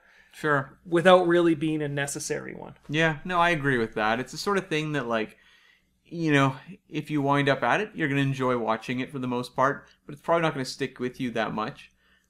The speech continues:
Speaker 1: And, uh, you know, that's kind of its lifespan. I think it's gonna wind up in libraries,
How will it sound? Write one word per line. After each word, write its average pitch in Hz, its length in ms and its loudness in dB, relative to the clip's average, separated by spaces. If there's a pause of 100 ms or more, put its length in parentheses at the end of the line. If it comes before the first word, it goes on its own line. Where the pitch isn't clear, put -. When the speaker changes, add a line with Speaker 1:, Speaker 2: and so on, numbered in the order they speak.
(140)
Speaker 1:
And, 123 340 -2
uh, 123 400 2
you 156 120 -8
know, 139 80 0
that's 147 260 0
kind 151 160 -2
of 135 60 -4
its 107 120 -12
lifespan. 120 440 -2
I 131 40 -2
think 185 160 -4
it's 170 120 -4
gonna 165 140 0
wind 135 200 2
up 131 100 0
in 117 140 -4
libraries, 110 920 -2